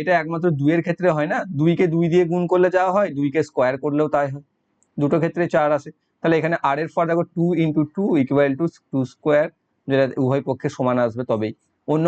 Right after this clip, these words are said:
একে এক হলে এখানে আসবে দুই, এদিকে আসবে এক, তিন হলে এইদিকে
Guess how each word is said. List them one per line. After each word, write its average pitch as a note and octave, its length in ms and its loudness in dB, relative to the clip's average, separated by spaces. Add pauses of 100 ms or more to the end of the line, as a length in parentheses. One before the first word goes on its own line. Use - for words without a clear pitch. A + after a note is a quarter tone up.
(220)
একে E3+ 180 -6 (220)
এক D3+ 140 -2
হলে E3+ 200 -2
এখানে E3 240 0
আসবে D3+ 160 -4 (120)
দুই, G3 120 2 (100)
এদিকে C3+ 280 2
আসবে B2+ 180 -4 (180)
এক, C3+ 60 -6 (640)
তিন F#3 240 6
হলে F3+ 140 2 (120)
এইদিকে D3+ 260 0